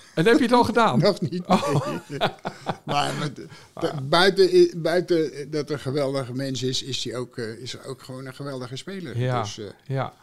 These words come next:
Speaker 1: Ja, eigenlijk heel raar, hè, dat hij al uit onze gedachten is. Terwijl die er gewoon nu
Speaker 2: Ja,
Speaker 1: tussen had
Speaker 2: nee.
Speaker 1: gestaan. Hij had er nu tu-, ja, hij zit wel in jouw gedachten natuurlijk.
Speaker 2: Nee, maar ik denk bij de, bij wel een heleboel mensen dat
Speaker 1: Ja.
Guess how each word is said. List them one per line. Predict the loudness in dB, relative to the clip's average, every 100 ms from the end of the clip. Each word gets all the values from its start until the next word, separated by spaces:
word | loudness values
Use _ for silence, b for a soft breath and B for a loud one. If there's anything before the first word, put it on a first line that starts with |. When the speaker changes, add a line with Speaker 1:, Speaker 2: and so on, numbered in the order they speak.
| b b b b -10
Speaker 1:
Ja, | -8 -6
eigenlijk | -4 -4 -4
heel | -4 -2
raar, | -2 -2 -2
hè, | -4
dat | -4 -4
hij | -4
al | -2 -4
uit | -4
onze | -6 -6
gedachten | -4 -4 -4 -8
is. | -6 -6 -6 -10 B B B B -12
Terwijl | -2 0 0
die | -2 -2
er | 0
gewoon | 2 4
nu | 6
Speaker 2:
Ja, | 6
Speaker 1:
tussen | 6 4 2
had | 0
Speaker 2:
nee. |
Speaker 1:
gestaan. | 0 2 2 0 -2 -4
Hij | -2
had | -2 -2
er |
nu | -6 -4
tu-, | -2
ja, | 2 4
hij | 4 2
zit | 2
wel | 2
in | 2
jouw | 4 4
gedachten | 2 -6 -10 -12 -12
natuurlijk. | -12 -10 -8 -6
Speaker 2:
Nee, | -2 0
maar | 0
ik | 0
denk | -2 -4
bij | -6
de, | -6
bij | -8 -8 -8 -8
wel | -6 -6
een |
heleboel | -4 -6 -6 -6
mensen | -6 -6 -8 -8 -8
dat | -8
Speaker 1:
Ja. | -8